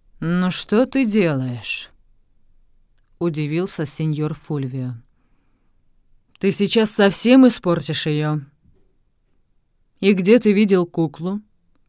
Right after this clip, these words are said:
которая походила бы на стол?" Сеньор Рема вздохнул и ещё что-то покрутил. Кукла опять стала нормальной говорящей куклой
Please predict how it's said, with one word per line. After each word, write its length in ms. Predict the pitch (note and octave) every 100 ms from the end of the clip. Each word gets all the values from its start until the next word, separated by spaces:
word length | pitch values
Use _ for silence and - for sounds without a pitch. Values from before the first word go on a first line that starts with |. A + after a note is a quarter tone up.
| -
которая 420 | F#3+ - G3 F#3+
походила 800 | - G3 - E3 D3 F3+ A#3+ B3+
бы 160 | F#3+
на 180 | G3 F#3+
стол?" 460 | - - - C#3 C3+ - _ _ _ _ _ _ _ _ _ _ _ _ _ _ _ _ _ _ _ _ _ _ _ _ _ _
Сеньор 540 | - G3+ F#3 E3 E3+
Рема 480 | F3 A3 G3+ D3+ C#3 _ _
вздохнул 880 | F3 D#3+ D#3 D#3+ D3 - A3+ F4+ G#4 - _ _ _ _ _ _ _ _
и 80 | G4
ещё 500 | E4+ B3 - - A#3+
что-то 380 | - - F3+ E3+
покрутил. 760 | D#3+ D#3 D#3+ D#3 - D3+ C#3 - - - _ _ _ _ _ _ _ _ _ _ _ _ _ _ _ _ _ _ _
Кукла 400 | - B3 G#3+ F#3
опять 400 | F3+ A#3+ A#3+ G#3+
стала 400 | - - E3+ E3
нормальной 720 | E3 D3+ D3 D3+ F#3+ F3 D#3
говорящей 720 | C#3+ D3+ D3+ D#3 D#3 - D#3
куклой 580 | D3 G#3 G#3+ E3+ D3+